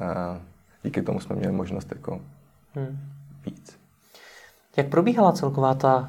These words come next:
Speaker 2: komunikace? Já předpokládám, že Ed to s váma přímo nekonzultoval.
Speaker 1: <laughs> Ne, ne, Ed s náma nic nekonzultoval. Ehm,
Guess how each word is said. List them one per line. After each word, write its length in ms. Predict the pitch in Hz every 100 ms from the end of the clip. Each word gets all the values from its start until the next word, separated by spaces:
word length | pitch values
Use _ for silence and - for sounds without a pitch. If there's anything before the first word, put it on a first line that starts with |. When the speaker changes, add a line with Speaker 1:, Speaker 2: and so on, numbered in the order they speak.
| -
Speaker 2:
komunikace? 680 | 127 127 123 120 113 110 120
Já 120 | 120
předpokládám, 680 | 120 135 139 139 135 143 143
že 340 | 160 147 127 - - - -
Ed 160 | 135 -
to 120 | 151
s 100 | 147
váma 240 | 147 147
přímo 240 | 147 160 147
nekonzultoval. 760 | 120 120 120 120 123 123 127 -
Speaker 1:
<laughs> 80 | -
Ne, 180 | 95 95
ne, 180 | 95 95
Ed 100 | 95
s 60 |
náma 260 | - 107 120
nic 120 | 113
nekonzultoval. 800 | 92 90 107 110 113 113 113 113 113 - - - -
Ehm, 520 | 98 92 92 92